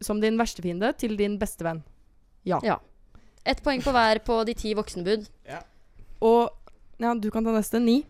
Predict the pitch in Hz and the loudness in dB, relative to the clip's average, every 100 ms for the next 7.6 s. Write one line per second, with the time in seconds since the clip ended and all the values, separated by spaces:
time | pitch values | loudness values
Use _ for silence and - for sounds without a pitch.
0 | - 240 240 262 - 214 202 240 202 190 | -12 -8 -6 -6 0 2 2 -2 -4 -2
1 | 226 233 165 170 175 175 208 208 185 170 | 0 -2 -2 -2 -2 -2 -4 0 -2 -2
2 | 202 233 185 - 196 190 175 220 240 220 | -2 -2 -2 -4 -4 -4 -4 -2 0 0
3 | 208 170 160 185 180 - 196 - 233 220 | 0 0 2 0 -2 -4 -4 -4 -2 -2
4 | 185 175 208 220 190 180 190 214 175 - | -2 -4 -4 -4 -6 -6 -2 0 0 -2
5 | 196 170 170 - 185 180 180 180 165 170 | -6 -6 -6 -10 -8 -6 -4 -4 -6 -8
6 | 165 - 190 - - 208 220 269 220 185 | -12 -14 -14 -16 -6 -2 2 2 2 0
7 | 226 214 - 214 214 | 0 0 0 2 2